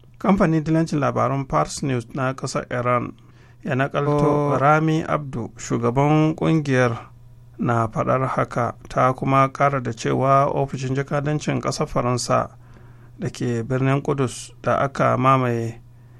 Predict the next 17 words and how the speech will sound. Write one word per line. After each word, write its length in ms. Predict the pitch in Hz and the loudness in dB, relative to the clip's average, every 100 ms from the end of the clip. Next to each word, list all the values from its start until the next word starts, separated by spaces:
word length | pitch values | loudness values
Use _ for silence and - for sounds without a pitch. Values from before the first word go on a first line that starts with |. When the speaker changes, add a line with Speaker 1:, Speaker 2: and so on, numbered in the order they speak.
| - | -10
Speaker 1:
yana 260 | - 135 127 | -2 2 2
aiki 340 | 139 139 - 135 | 0 -4 -6 -4
tare 240 | 123 127 | -2 -2
da 280 | 135 123 117 | 0 2 2
sojojin 440 | 113 135 135 139 143 | 0 0 0 2 2
hamsin 180 | 123 127 | 0 -2
ƙasar 220 | - - - | -6 -6 -6
Isra'ila 840 | 131 131 123 - 131 123 120 - - - - - - - | -6 0 0 0 -2 0 2 0 -4 -20 -20 -20 -14 -2
don 180 | 131 131 | 0 2
zakulo 640 | 135 135 139 143 139 139 | 4 4 2 0 4 4
masana 720 | 143 139 135 123 135 139 139 | 4 2 2 2 4 6 4
da 240 | 131 120 120 | 2 0 -2
ƙwararru 720 | - 123 120 120 151 156 - - | -2 0 0 2 2 2 -2 2
a 460 | 123 117 110 113 - - - - - | 4 4 2 -2 -8 -16 -20 -20 -6
fannonin 640 | - 131 135 139 139 143 147 | 2 4 6 6 4 2 0
ilimi 380 | - 147 131 151 | 0 2 2 2
daban-daban 720 | 143 120 143 135 113 113 113 | 2 2 2 2 2 0 -2